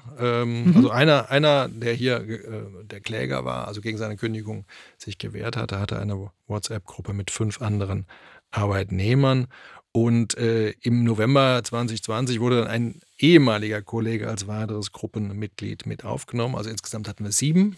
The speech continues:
Speaker 2: Ah ja,
Speaker 1: in der,
Speaker 2: okay.
Speaker 1: in der Gruppe.
Speaker 2: Mhm.
Speaker 1: Ja, das ist nicht ganz unwichtig,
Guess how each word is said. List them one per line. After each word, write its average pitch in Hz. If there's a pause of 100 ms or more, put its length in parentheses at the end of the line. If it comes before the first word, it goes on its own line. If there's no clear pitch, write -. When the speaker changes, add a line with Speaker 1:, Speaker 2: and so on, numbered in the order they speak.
(180)
Speaker 2:
Ah -
ja, 170
Speaker 1:
in 156
der, 131
Speaker 2:
okay. 113
Speaker 1:
in -
der 113
Gruppe. 127
Speaker 2:
Mhm. -
Speaker 1:
Ja, 107
das 117
ist -
nicht 110
ganz 113
unwichtig, 143